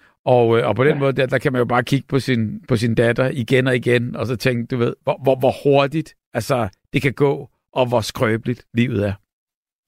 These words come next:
Speaker 2: Det er det. Det kan, det, det kan dreje sig om få sekunder,
Speaker 1: Ja.
Speaker 2: at der kan ske noget.
Speaker 1: Lige præcis.
Speaker 2: Altså, det der, der er jo mange ting, det kan det også i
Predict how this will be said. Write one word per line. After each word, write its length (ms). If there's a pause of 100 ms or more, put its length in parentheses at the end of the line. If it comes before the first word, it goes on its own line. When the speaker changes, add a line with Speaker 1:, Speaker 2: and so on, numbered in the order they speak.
(360)
Speaker 2:
Det 100
er 40
det. 320
Det 220
kan, 100 (200)
det, 220
det 120
kan 120
dreje 260
sig 100
om 220
få 180
sekunder, 400 (460)
Speaker 1:
Ja. 160
Speaker 2:
at 160
der 100
kan 160
ske 180
noget. 220 (800)
Speaker 1:
Lige 140
præcis. 400 (260)
Speaker 2:
Altså, 240 (580)
det 100
der, 160
der 120
er 40
jo 60
mange 280
ting, 240
det 120
kan 120
det 80
også 200
i 40